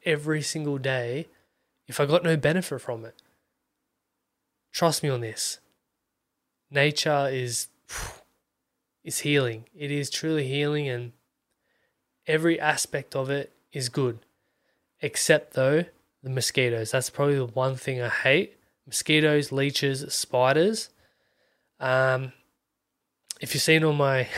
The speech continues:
<laughs> my Instagram story the other day, I came home and I didn't even realise I had this massive leech on me, and it dropped off my leg because it,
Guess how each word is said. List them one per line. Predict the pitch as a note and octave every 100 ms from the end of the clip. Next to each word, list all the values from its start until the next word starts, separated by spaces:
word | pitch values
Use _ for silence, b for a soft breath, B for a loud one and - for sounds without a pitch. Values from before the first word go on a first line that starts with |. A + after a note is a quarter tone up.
| -
<laughs> | G#3 - - - -
my | C3+
Instagram | C#3 - D#3 D#3 C#3+
story | D3 C3+
the | B2
other | C3
day, | C3 B2 A#2 B B -
I | -
came | - D3 C#3+
home | A#2+ C3+ D3
and | C3
I |
didn't | A#2+ C3+
even | D3 C3+ A#2+
realise | C3 C3+ B2+
I | A#2+
had | A#2+ B2
this | B2+ -
massive | B2+ C3+ C#3 C3 C#3+ B2+
leech | B2+ C#3+ -
on | C#3
me, | B2+
and | B2
it | C3
dropped | - C#3+ E3
off | D3
my | C#3
leg | B2+ C3 C3
because | B2 C3 B2+
it, | C3